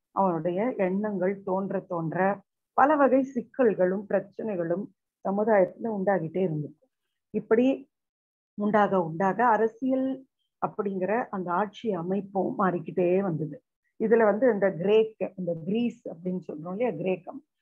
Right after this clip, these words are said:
அங்கேயும் ரோம், ஆ, ரோம் அப்படிங்கிற சொல்ற இடத்துல ரோமானிய அரசியலும் தான் ரொம்ப தழைத்து ஓங்கி வளர்ந்தது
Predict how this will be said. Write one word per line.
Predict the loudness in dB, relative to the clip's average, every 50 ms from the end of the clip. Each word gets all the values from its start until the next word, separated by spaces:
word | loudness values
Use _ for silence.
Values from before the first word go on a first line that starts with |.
| _ _ _
அங்கேயும் | -4 -2 -2 2 4 4 4 6 4 4 2
ரோம், | 2 2 2 2 2 0 -2 -4 -6 -10 _ _ -4
ஆ, | -2 -2 0 0 0 -2 0 0 0
ரோம் | 2 2 2 2 2 0 -2
அப்படிங்கிற | -6 -8 -10 -10 -8 -8 -6 -6 -6 -6 -6 -8
சொல்ற | -8 -8 -8 -8 -8
இடத்துல | -8 -6 -6 -6 -6 -2 0 2 4
ரோமானிய | 6 6 6 6 6 4 4 2 0 0 -2 -2 -6 _ _ _ _ _ _ 0
அரசியலும் | 2 2 2 0 0 -2 -2 -2 -2 -2 -2
தான் | 0 0 2 2 0 -2 -6 -14 _ _ _ _
ரொம்ப | 2 4 4 6 6 4
தழைத்து | 4 4 4 4 6 6 4 4 2 0 -2 0
ஓங்கி | 0 -2 -2 0 2 2
வளர்ந்தது | 2 2 2 0 0 -2 -2 -4 -8 -14